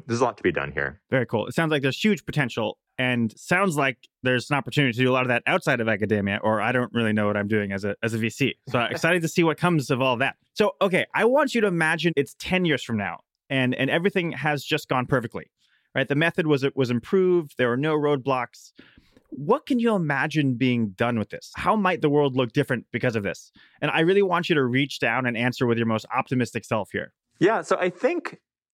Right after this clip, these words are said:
Speaker 1: you know, the thing that really comes to mind is this promise of personalized treatments and personalized medicine. You know, I think it's something ge-, that gets thrown around a lot because it's sort of a,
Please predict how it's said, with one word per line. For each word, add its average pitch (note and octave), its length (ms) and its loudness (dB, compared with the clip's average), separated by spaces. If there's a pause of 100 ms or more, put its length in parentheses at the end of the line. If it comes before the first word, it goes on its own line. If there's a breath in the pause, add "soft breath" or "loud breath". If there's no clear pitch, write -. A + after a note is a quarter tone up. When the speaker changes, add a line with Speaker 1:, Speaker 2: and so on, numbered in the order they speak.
(160)
Speaker 1:
you D#3+ 80 -4
know, D3 100 0
the D3 100 -2
thing F3+ 280 -4
that A#2 260 -2
really A2+ 260 2
comes G2+ 300 -4
to - 100 -10
mind E2+ 480 -4
is F#2+ 200 -4
this - 200 -8 (180)
promise F2 640 -2
of E2 380 -2
personalized D#2+ 840 -4 (400)
treatments F#2+ 360 -2
and E2 80 -4
personalized D#2 420 -4
medicine. A2+ 520 -2 (180 loud breath)
You G#2+ 60 2
know, F2+ 100 0
I G#2 120 -2
think A#2 160 0
it's - 100 -4
something G2 300 -2
ge-, F2+ 100 -2 (120)
that E2+ 180 -2
gets - 340 -2
thrown F2 320 -2
around D#2 300 0
a C#2+ 80 0
lot C#2 480 -2 (140)
because F#2 200 -2
it's F#2 120 -2
sort F2+ 100 0
of D2+ 80 0
a, D2 100 -2